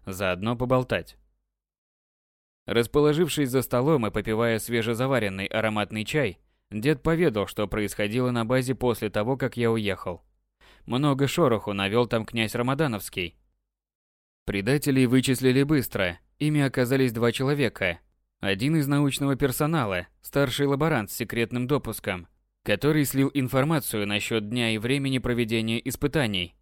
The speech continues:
а также прибытия высокой комиссии во главе с министром обороны. Вторым был чиновник из гражданского руководящего состава базы. Он имел доступ к вратам и, получив информацию,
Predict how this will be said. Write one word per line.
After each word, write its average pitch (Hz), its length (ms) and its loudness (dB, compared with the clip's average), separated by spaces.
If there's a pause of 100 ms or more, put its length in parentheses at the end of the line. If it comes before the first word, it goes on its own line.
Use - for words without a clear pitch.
(140)
а 101 140 -4
также 151 320 0
прибытия 135 560 0
высокой 120 420 0
комиссии 107 460 0
во 113 140 0
главе 107 300 0
с - 60 -8
министром 107 460 -2
обороны. 113 520 0 (540)
Вторым 135 420 0
был 147 140 2
чиновник 131 540 0
из 117 120 -2
гражданского 113 640 -2
руководящего 107 640 0
состава 123 460 0
базы. 98 440 -2 (580)
Он 101 220 0
имел 101 200 0
доступ 123 380 -2
к - 60 -16
вратам 120 460 0 (340)
и, 95 140 2
получив 110 540 0
информацию, 123 880 -2